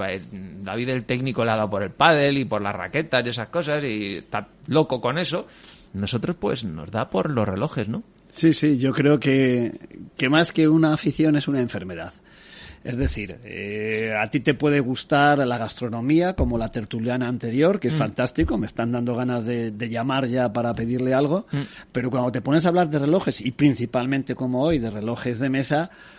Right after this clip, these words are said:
Speaker 2: pues solamente aquellos de culto y aquellos que están enfermos con este tipo de cosas pueden disfrutar bien, mientras que el otro es bastante más abierto, el resto de aficiones.
Speaker 1: Oye, Pepe, ¿cómo empiezas tú,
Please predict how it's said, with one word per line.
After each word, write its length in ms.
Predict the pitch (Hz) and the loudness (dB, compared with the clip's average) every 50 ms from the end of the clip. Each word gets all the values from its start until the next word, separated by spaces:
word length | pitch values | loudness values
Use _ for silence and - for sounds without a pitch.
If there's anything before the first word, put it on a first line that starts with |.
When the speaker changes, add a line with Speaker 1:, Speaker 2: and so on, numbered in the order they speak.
| - - - - | -20 -20 -14 -4
Speaker 2:
pues 180 | - 135 135 - | -2 -2 -2 -2
solamente 1000 | - - - 151 160 160 160 156 156 165 165 170 170 151 - - 165 170 160 - - - _ _ - _ _ _ - | -2 0 4 6 8 8 8 8 8 8 8 8 6 4 0 -2 -4 -4 -4 -4 -10 -20 _ _ -20 _ _ _ -4
aquellos 540 | - 110 - - 135 139 139 143 147 131 117 | -4 -4 -2 0 0 0 2 2 0 2 0
de 100 | 135 123 | -2 0
culto 420 | - - 160 170 156 - 127 117 | 2 4 4 4 2 0 0 -2
y 60 | 113 | -2
aquellos 400 | 107 104 - 123 131 131 131 123 | -2 -2 -2 0 0 0 0 0
que 80 | - 127 | -2 -6
están 220 | - - 139 131 | -4 -2 -2 0
enfermos 440 | 131 127 - - 147 147 135 117 107 | 0 -2 0 0 0 0 0 -2 -4
con 120 | 104 107 107 | -6 -6 -6
este 200 | 123 - - 107 | -6 -6 -6 -6
tipo 280 | - 135 117 110 123 | -4 -4 -4 -2 -2
de 140 | 123 120 120 | -4 -4 -2
cosas 460 | - 131 127 - 143 135 147 147 - | -2 -4 -2 0 0 -2 -2 -2 -6
pueden 400 | - - 143 139 135 135 135 127 | -8 -2 0 2 2 2 0 0
disfrutar 500 | 113 127 110 - - 110 - 139 127 117 | -2 -4 -6 -6 -8 -6 -2 -2 -2 -2
bien, 320 | 107 113 120 120 113 101 - _ _ _ _ - | -2 -4 -4 -4 -6 -8 -10 _ _ _ _ -12
mientras 380 | - 113 117 110 - 110 110 - | -8 -8 -8 -6 -6 -8 -8 -6
que 120 | - 120 | -6 -4
el 80 | 107 120 | -2 -2
otro 200 | 120 107 131 131 | -2 -2 -2 -4
es 80 | 123 | -2
bastante 380 | 120 117 - - 135 135 127 123 | -4 -6 -6 -4 -6 -6 -4 -6
más 160 | 113 - - | -8 -8 -8
abierto, 420 | 95 98 123 143 139 - - 107 | -6 -4 -2 -2 -2 -4 -6 -8
el 100 | 104 101 | -8 -6
resto 320 | 95 117 110 - - - 107 | -6 -8 -8 -8 -6 -8 -6
de 300 | 104 107 104 101 104 104 | -4 -4 -6 -6 -6 -8
aficiones. 680 | 98 95 - - 95 - 139 143 156 113 - - - _ | -10 -12 -14 -14 -8 -4 -4 -4 -4 -4 -8 -12 -18 _
Speaker 1:
Oye, 220 | - 151 156 170 165 | 2 4 6 6 6
Pepe, 300 | 165 190 180 170 - - _ _ _ _ _ _ - _ | 4 4 2 2 -2 -4 _ _ _ _ _ _ -20 _
¿cómo 320 | - - 180 185 240 233 156 | 2 2 4 4 6 4 4
empiezas 640 | 113 98 - - 120 107 92 - 117 98 - - - | 2 0 -2 -2 -2 -2 -2 -2 -6 -6 -6 -6 -8
tú, 420 | - 117 110 110 107 104 - - | -2 0 0 2 0 0 -2 -6